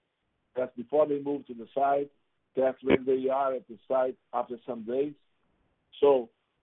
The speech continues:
we have identified, uh, many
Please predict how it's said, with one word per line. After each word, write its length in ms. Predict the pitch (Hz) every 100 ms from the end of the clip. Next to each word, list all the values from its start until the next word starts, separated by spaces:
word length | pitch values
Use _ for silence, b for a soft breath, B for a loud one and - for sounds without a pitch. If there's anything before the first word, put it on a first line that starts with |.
| -
we 300 | 135 202 202
have 360 | 156 143 143 156 _ _ _ 135
identified, 760 | 127 131 120 107 120 127 135 - _ _ -
uh, 460 | 120 123 127 127 135 - _ _ _ 123
many 560 | 127 127 143 170 196